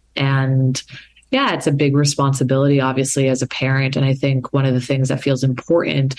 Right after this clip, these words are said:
knowing that we will misstep, of course, is to acknowledge and own it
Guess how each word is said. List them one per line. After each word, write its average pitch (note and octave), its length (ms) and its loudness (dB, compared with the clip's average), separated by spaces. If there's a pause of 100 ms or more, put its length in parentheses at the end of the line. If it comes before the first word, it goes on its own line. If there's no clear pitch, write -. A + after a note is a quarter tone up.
(260)
knowing D3+ 560 4
that C#3 180 0
we C#3 120 4
will B2+ 580 2
misstep, C3+ 720 -2 (100)
of C3 140 -8
course, C#3 600 0
is C#3 440 -2
to C3+ 640 2
acknowledge C3+ 760 0
and C#3+ 160 -2
own C#3+ 200 2
it C#3+ 220 2